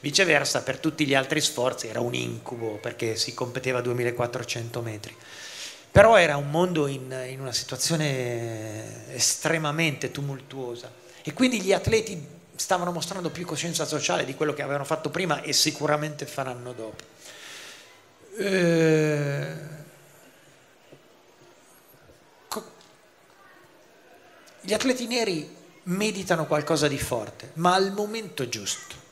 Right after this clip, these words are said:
quando si rendono conto che cosa gli costerà fare quel gesto, tutti quanti più o meno non se la sentono. Gli unici che la sentono sono loro due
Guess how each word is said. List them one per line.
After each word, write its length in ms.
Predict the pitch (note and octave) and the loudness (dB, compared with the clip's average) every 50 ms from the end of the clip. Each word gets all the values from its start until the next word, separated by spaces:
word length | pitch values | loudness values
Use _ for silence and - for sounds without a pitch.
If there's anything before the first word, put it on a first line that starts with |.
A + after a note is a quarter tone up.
| - - - - - - - - - - - | -20 -20 -20 -20 -20 -20 -20 -20 -14 -4 0
quando 220 | F3+ G3 G3 F#3+ | 0 0 2 2
si 180 | E3+ - G3 F#3 | 2 4 4 4
rendono 260 | F#3+ F#3+ F#3+ F3 E3+ | 2 2 2 2 2
conto 360 | - G#3 G3 F3+ - A#2+ A2+ | 0 -2 -4 -4 -6 -8 -8
che 220 | - - - - - | -6 -6 -8 -8 -6
cosa 280 | - E3+ F3 E3 E3 | -4 -2 0 2 2
gli 140 | D3 C#3 D3 | 2 0 0
costerà 440 | C#3+ - C3+ - - - C3 B2+ B2 | -4 -4 -6 -4 -2 -2 -2 -2 -2
fare 300 | B2 - D3 C3+ B2+ A#2 | -2 -2 -4 -4 -4 -4
quel 200 | - C3+ C3+ C3+ | -6 -8 -8 -8
gesto, 480 | - A2 G#2+ G#2+ G#2+ - - - - - - - - _ - | -8 -10 -12 -12 -14 -16 -18 -20 -20 -20 -20 -20 -20 _ -6
tutti 380 | - G#3 F3 - - - D#3 C#3+ | -6 -6 -6 -6 -8 -6 -6 -6
quanti 540 | - - D3 C#3 B2+ A#2+ A2+ A2+ - - A#2 | -2 0 0 0 0 -2 -6 -10 -10 -10 -8
più 200 | - C3+ C3 B2 | -4 -2 -2 -2
o 100 | B2 B2 | -2 -2
meno 320 | B2+ B2 A#2+ A2+ G#2+ G#2+ - - | -4 -4 -6 -6 -8 -10 -14 -12
non 180 | - C#3 C3 A#2 | -8 -8 -6 -6
se 140 | - - C3 | -4 -6 -6
la 100 | A#2 - | -4 -2
sentono. 460 | - - - A2+ G2+ G2 - - - - - - - - - - - - - - - - | -2 -2 -2 -4 -8 -14 -18 -20 -20 -20 -20 -20 -20 -20 -20 -20 -20 -20 -20 -16 -4 2
Gli 60 | - | 4
unici 340 | D4+ C#4 C4+ A#3 - - A3 | 4 4 4 2 0 0 0
che 80 | - | 0
la 120 | G#3 A3 G#3 | -2 0 0
sentono 400 | - - B3 B3+ - A3 G#3+ G3+ | 0 0 -2 -2 -4 -4 -4 -4
sono 340 | - - E3+ D#3+ D#3 D#3 D#3 | -4 -6 -6 -6 -6 -6 -4
loro 240 | D#3 D#3+ D#3+ D#3+ | -2 -2 -2 -2
due 440 | D3+ C#3 D3+ C3+ A#2+ A2 G#2+ G#2+ - | -2 -4 -4 -6 -6 -6 -8 -10 -16